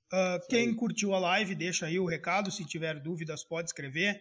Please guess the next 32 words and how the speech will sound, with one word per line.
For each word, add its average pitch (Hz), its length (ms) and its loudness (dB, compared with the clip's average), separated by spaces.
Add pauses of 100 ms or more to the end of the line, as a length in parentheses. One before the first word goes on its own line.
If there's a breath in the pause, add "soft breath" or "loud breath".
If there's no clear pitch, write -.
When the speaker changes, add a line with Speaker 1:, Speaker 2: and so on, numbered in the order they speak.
(120)
Speaker 1:
Essa 170 260 0
foi 180 140 -4
uma 190 180 0
proposta 175 440 -4
diferente 190 540 0
que 196 80 -6
a 160 60 -2
gente 170 180 -6
usou, 190 360 0 (440 loud breath)
ah, 151 240 -4 (120)
pra, 151 560 -2
pra 143 320 -6
transmitir 165 680 -4
de 160 100 -4
mais 175 300 -2
uma 185 140 -4
forma. 196 320 -4
Então, 190 360 -6
hoje, 175 440 -4
durante 214 360 6
a 233 60 2
gravação 196 640 0
do 175 160 -2
episódio 185 540 0
do 202 260 0
podcast, 208 580 -2
a 175 80 -6
gente 185 180 -4
tá 190 100 -8
trans-, 190 280 -6 (140)
tá 175 260 -4
transmitindo 175 720 -4